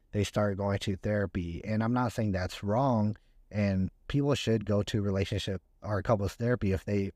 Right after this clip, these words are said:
feel like that helps or if they think that it's best for them. I certainly would vouch for it at any time because any kind of therapy is useful. But in general, realizing this, uh,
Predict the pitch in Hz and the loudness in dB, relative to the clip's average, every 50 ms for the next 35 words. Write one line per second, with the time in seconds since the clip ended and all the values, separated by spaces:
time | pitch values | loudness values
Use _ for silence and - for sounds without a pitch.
0 | _ _ _ _ - - - 120 104 95 90 82 - 92 90 90 78 78 - 117 | _ _ _ _ -14 -6 -2 0 2 2 0 0 0 -2 -2 -2 -2 0 2 2
1 | 117 117 107 98 - - 98 101 98 95 87 - - 101 90 - 101 98 95 87 | 2 2 -2 -6 -6 -4 -2 0 0 0 -2 0 0 0 0 0 0 -2 0 -2
2 | 95 85 82 82 - - - 107 104 101 - - 120 113 113 117 117 117 120 - | -4 -4 -4 -6 -8 -6 -4 -2 -2 0 0 0 0 0 2 2 2 2 0 -2
3 | - - _ _ _ _ _ - 110 117 117 110 - - 120 113 110 104 101 104 | -6 -14 _ _ _ _ _ -2 2 2 2 2 2 0 0 2 2 2 2 2
4 | 101 101 98 98 92 90 95 98 98 95 95 - - 101 98 95 98 95 - - | 2 2 2 0 0 0 0 0 0 0 -2 -4 -4 -2 0 2 2 0 0 -2
5 | - 98 98 95 92 - - 95 92 - - 104 110 110 98 - - 98 95 92 | -2 0 0 0 0 -2 -2 -4 -4 -2 0 0 0 0 0 -2 -2 0 0 0
6 | 90 82 85 - 107 95 82 - - - 139 170 170 - 139 120 98 82 - - | 0 -2 -2 -2 -2 -4 -4 -6 -2 0 2 2 4 4 2 2 0 0 -2 -2
7 | 92 92 82 - 90 80 82 78 73 82 90 90 - - 82 82 80 82 - - | -2 -2 0 0 -2 -2 -2 -2 -2 -2 -2 -2 -4 -6 -8 -8 -8 -8 -10 -14
8 | - _ _ - - _ _ _ _ _ _ _ _ _ _ _ _ _ _ _ | -20 _ _ -20 -20 _ _ _ _ _ _ _ _ _ _ _ _ _ _ _
9 | _ _ _ _ _ _ _ - 139 165 180 156 147 147 147 143 139 139 135 131 | _ _ _ _ _ _ _ 2 4 4 4 4 4 4 4 4 4 4 4 4
10 | 127 117 - - - _ _ _ _ _ 127 131 143 151 151 147 143 139 127 131 | 2 0 -4 -8 -14 _ _ _ _ _ -2 2 4 4 6 4 4 4 2 2
11 | 131 127 113 104 113 113 113 104 - - - _ _ _ - - _ _ _ - | 2 2 2 2 2 2 2 2 0 -6 -16 _ _ _ -20 -20 _ _ _ -2
12 | 110 110 107 101 95 95 | 0 2 2 2 2 0